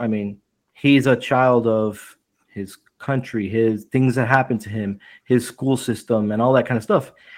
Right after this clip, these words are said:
And at some point, he grows up and he gets kicked out of the nest, and he goes on to become and do what he did.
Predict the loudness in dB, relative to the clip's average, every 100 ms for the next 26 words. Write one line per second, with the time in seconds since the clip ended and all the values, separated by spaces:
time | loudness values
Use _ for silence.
0 | -20 _ -6 -6 -4 -4 -2 -2 -2 0
1 | -2 -6 _ _ -12 -6 0 2 2 0
2 | 0 -6 _ _ _ _ _ -10 -6 -4
3 | -4 -6 -6 -6 0 2 2 0 -2 -4
4 | -8 -6 -6 -4 0 2 2 2 2 0
5 | -2 -2 -4 -2 -2 -4 -2 -2 -2 -4
6 | -6 -6 -8